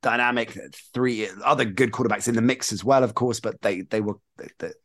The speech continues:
great qu-, Elway, uh, I guess, would, would be in that frame as well. And then, of course, Latterly, Brady, Manning, and then Brees, Roethlisberger for a bit, Rivers for a bit.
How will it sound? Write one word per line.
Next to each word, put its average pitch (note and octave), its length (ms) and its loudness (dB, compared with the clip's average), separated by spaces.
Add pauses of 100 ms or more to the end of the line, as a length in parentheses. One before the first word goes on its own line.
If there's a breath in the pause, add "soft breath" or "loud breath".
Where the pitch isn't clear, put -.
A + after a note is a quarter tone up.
(180)
great - 240 0
qu-, - 100 -2
Elway, G#2 460 4
uh, F#2+ 180 0
I G2 80 -4
guess, G2+ 300 -6
would, F#2+ 160 -4
would G2+ 140 -10
be G#2 120 -6
in F#2+ 60 -4
that G2 180 -6
frame G2 220 -6
as F2+ 140 -12
well. A#2+ 160 2
And G2+ 100 0
then, F#2 60 -2
of F2 100 -6
course, - 220 -8
Latterly, A2 400 0
Brady, A2 340 2
Manning, F#2+ 400 -2 (600 loud breath)
and F#2+ 120 0
then E2+ 220 -6
Brees, F3 520 4
Roethlisberger D3 600 2
for C3 160 2
a A2+ 60 4
bit, C3+ 360 2
Rivers C3+ 300 2
for B2 200 -2
a B2 60 2
bit. C3 380 2